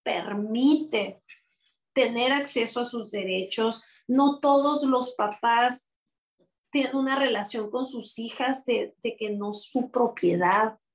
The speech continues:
¿no? O sea, ahora, ahorita eres mía y entonces yo decido por ti hasta que venga otro hombre y entonces seas de él y él decida por ti.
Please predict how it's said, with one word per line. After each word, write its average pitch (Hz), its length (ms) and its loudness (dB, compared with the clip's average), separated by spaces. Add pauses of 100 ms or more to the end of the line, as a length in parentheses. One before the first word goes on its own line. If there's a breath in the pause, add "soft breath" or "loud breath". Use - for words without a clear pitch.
(180)
¿no? 226 360 -2
O 214 100 -2
sea, 202 380 2
ahora, 220 280 4
ahorita 240 320 0
eres 285 240 2
mía 277 580 0 (320 soft breath)
y 254 80 -2
entonces 240 400 -2
yo 247 180 2
decido 247 480 2
por 214 300 -4
ti 233 340 -8
hasta 226 400 -2
que 226 160 -2
venga 226 380 0
otro 262 280 0
hombre 240 600 -2 (180 soft breath)
y 240 100 0
entonces 233 440 -2
seas 269 380 2
de 220 300 0
él 226 120 -4
y 247 60 -4
él 240 120 -4
decida 240 520 -6
por 180 320 -12
ti. 233 280 -10